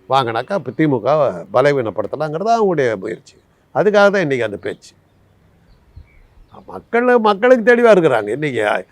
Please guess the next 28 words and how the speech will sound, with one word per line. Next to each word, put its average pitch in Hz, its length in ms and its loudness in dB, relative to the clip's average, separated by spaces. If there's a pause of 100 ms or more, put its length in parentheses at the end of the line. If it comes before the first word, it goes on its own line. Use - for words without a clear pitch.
(160)
நாம 113 380 0
ந-, 104 240 -4
நிறைய 143 300 -2 (560)
சேனல்ல 160 420 -2
நான் 147 140 -2
பேசும்போது 160 500 -4
இப்போ 107 140 -4
எல்லாரும் 202 500 2
அதான் 190 220 2
சொல்றாங்க. 117 440 -6 (480)
அழகாவே 208 480 6
சொல்றாங்க. 175 440 4
அதை 95 160 -2
நான் 113 240 2
அந்த, 123 220 0
நான் 120 140 0
ஒரு 135 160 -2
தடவை 175 220 -2
அந்த 160 120 -4
ஜோ-, 143 180 -2
இதை 147 160 -4
சொன்னேன். 147 340 -6
ப-, 101 220 -6
பல 113 200 0
பேர் 180 160 -2
அதையும் 151 260 -4
சொல்லிட்டு 117 340 -8
இருக்காங்க. 92 320 -12